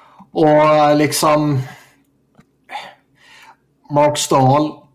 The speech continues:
tidigare tror jag att vi i ärlighetens namn nog kan ha underskattat lite vad han kan ha bidragit med i ett omklädningsrum och, och, och liksom, eh, när han fortfarande var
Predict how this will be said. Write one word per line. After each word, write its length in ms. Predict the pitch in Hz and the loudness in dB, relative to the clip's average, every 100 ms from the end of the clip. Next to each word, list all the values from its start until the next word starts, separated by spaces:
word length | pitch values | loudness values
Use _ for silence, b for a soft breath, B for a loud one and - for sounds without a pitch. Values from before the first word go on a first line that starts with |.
| _ _ - | _ _ -6
tidigare 720 | 190 185 160 127 113 135 175 - _ _ - - | -4 -2 -2 -4 -4 -6 -8 -12 _ _ -16 -4
tror 260 | 170 135 135 | 0 2 2
jag 380 | 127 123 117 113 - _ - - | 2 2 0 -6 -20 _ -20 -16
att 180 | 147 127 | -12 -4
vi 140 | 127 120 113 127 | -2 0 -2 -10
i 400 | 131 127 127 - - _ _ _ _ - | -6 -4 -2 -6 -16 _ _ _ _ -14
ärlighetens 680 | 151 131 123 117 - 120 - | -2 0 0 -4 -8 -10 -4
namn 260 | 127 117 127 | -4 -4 -6
nog 340 | 139 123 - | -4 -6 -6
kan 180 | 113 113 | -10 -10
ha 80 | 131 | -10
underskattat 800 | 139 123 120 - 123 - 127 131 | -6 -6 -6 -12 -14 -12 -12 -10
lite 600 | 120 123 131 - - - | -6 -4 -4 -8 -16 -8
vad 120 | 143 | -6
han 140 | 139 | -6
kan 120 | 131 120 | -6 -8
ha 80 | |
bidragit 500 | 117 120 123 113 127 | -6 -6 -6 -12 -12
med 220 | 156 123 117 | -8 -8 -8
i 20 | |
ett 100 | 135 | -12
omklädningsrum 760 | 123 127 120 117 127 123 123 | -14 -14 -18 -16 -12 -12 -12
och, 380 | - - - - | -18 -20 -20 -14
och, 300 | 127 117 131 | -14 -14 -16
och 100 | 123 | -14
liksom, 680 | 117 - 123 113 113 113 123 | -14 -14 -14 -14 -14 -14 -18
eh, 420 | 131 135 135 131 _ b b b b b _ _ | -18 -20 -20 -20 _ b b b b b _ _
när 80 | 127 | -12
han 140 | 113 | -12
fortfarande 500 | 110 123 - 113 110 | -10 -14 -12 -12 -10
var 300 | 110 113 117 | -10 -10 -10